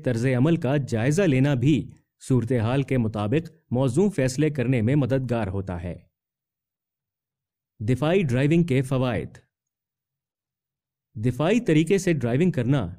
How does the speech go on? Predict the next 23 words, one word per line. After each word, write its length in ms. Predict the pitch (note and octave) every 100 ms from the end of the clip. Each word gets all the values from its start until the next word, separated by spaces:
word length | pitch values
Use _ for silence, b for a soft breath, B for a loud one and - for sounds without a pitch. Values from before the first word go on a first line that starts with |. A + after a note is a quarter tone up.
| A2
न 100 | A2+
सिर्फ 260 | A2+ F#3
स्टीयरिंग 480 | - - C3+ D#3 F#3+
व्हील 180 | C3 D#3+
पर 200 | D#3 D3+
बैठे 320 | A#2 G#2+ A2+ D#3
ड्राइवर 400 | A2 G#2+ A#2+ D3+
को 160 | C3
बेहतर 380 | C#3+ A2+ F#2+ E3+
तैयार 400 | E3+ A2+ G2 A#2
करता 320 | D3+ D3 - D#3
है, 140 | D3+ D#3+ B B B
बल्कि 320 | G#2+ C3+ D#3 G#3+
उन्हें 260 | D3 D3 F#3
मजीद 520 | A#2 G#2 C3+ F#3 -
कई 180 | E3 A3
फवायद 420 | A3+ C#3+ A#2+ E3 C#3+
हासिल 340 | A2+ A#2 D#3+
करने 300 | C#3 A#2 A2+
में 160 | G#2+ D#3+
मदद 280 | A#2+ A2+ G2
देता 320 | G#2+ G2+ G2
है। 360 | F2+ F2 -